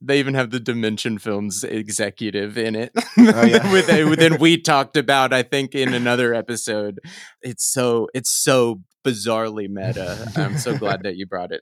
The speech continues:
Speaker 1: that you brought it back up. Those are,
Speaker 2: Yeah.
Speaker 1: those are great examples. Now I'm, now I'm like, there's probably more than I'm just not thinking about.
Speaker 2: Yeah, there's not a good, uh, because when you look it up, I tried,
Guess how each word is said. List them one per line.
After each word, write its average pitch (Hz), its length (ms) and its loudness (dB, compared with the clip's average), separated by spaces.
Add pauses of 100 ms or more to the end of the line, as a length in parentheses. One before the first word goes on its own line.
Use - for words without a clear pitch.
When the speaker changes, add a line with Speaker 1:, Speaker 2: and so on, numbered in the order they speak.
Speaker 1:
that 92 120 -10
you 92 100 -14
brought 92 180 -8
it 92 80 -16
back 95 180 -10
up. 90 140 -12
Those 151 180 -2
are, 185 140 -2
Speaker 2:
Yeah. 107 200 -2
Speaker 1:
those 160 120 -2
are 156 160 -4 (160)
great 101 360 -6
examples. 92 540 -12
Now 143 200 0
I'm, 113 280 -4
now 143 180 -2
I'm 131 140 -4
like, 117 180 -4 (100)
there's 117 180 -8
probably 110 360 -6
more 95 220 -10
than 87 200 -14
I'm 87 100 -18 (340)
just 110 220 -10
not 92 240 -12
thinking 90 340 -20
about. - 180 -20
Speaker 2:
Yeah, 82 220 2
there's 98 240 -4
not 104 180 0
a 92 60 -4
good, 85 380 -8 (160)
uh, 82 300 -6 (260)
because 110 240 -4
when 113 120 -2
you 107 100 0
look 113 160 0
it 98 80 0
up, 87 200 -4 (220)
I 90 80 0
tried, 80 400 -4